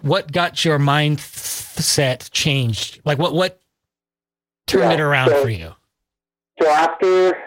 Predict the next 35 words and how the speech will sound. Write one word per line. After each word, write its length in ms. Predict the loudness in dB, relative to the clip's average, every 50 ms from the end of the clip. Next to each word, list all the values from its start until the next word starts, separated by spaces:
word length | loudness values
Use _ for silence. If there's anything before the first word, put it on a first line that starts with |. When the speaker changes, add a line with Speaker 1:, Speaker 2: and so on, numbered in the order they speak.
| -12 -8 -8
Speaker 2:
the 280 | -6 -4 -2 -4 -2 0
jail 340 | 0 2 4 4 4 4 4
incident, 540 | 2 0 0 -2 0 2 2 2 2 0 -4 -8 -20 _ _ _ _ _ _ _ _ _ _ _
uh, 420 | 0 2 4 4 4 4 4 4 2 2
my 180 | 2 0 0
brother 500 | 0 0 0 2 4 4 4 4 2 2
Leo, 540 | 2 4 4 4 2 2 0 -2 -4 -6 -6 -2
the 60 | 0
one 240 | 2 2 2 2 0 2
who 340 | 2 2 2 2 0 0 0
I 80 | 0 2
went 240 | 2 2 0 -2 -2
to 100 | -4 0
visit, 440 | 0 0 0 2 0 -2 -2 -4 _ _ -4
um, 240 | -2 0 0 0 2
right 140 | 2 2
after 280 | 2 2 0 -2 -4 -2
the, 260 | 0 0 2 2 2
uh, 180 | 2 2 0 -2 -6 _ _ _ _ _ _ -8
the 60 | -8 -8 -4
split 220 | 0 0 2 4
up, 180 | 4 2 0 -2 -6 -20 _ _ _ -20 -20 _ _ _ _ _ _ _ -2 0
he 180 | 2 2 2 0 0 -2
suggested 640 | -2 0 2 0 0 0 -2 0 0 2 2 0 -2 -6 -12 -18 -14 -8 -4 0
that 280 | 0 2 2 2 2 0 0
if 160 | -2 -2 0
I 60 | 0
wanted 340 | 2 2 2 2 0 0 -2
to 100 | -4 -6 -6 -4 -2
try 340 | 0 2 4 4 4 2 0
mushrooms, 480 | 0 -2 -4 -4 -6 -10 -12 -12 -14 -8 -4
magic 300 | -4 -2 -2 -2 -2 -2
mushrooms, 340 | -2 -4 -4 -8 -16 -18 _ _ _ _ _ _ _ _ _ _ _
um, 280 | -4 -4 -4 -4 -6 -8 -12 -8 -4 -2
psilocybin. 420 | -2 -2 -2 -2 -2 -2 -2 -2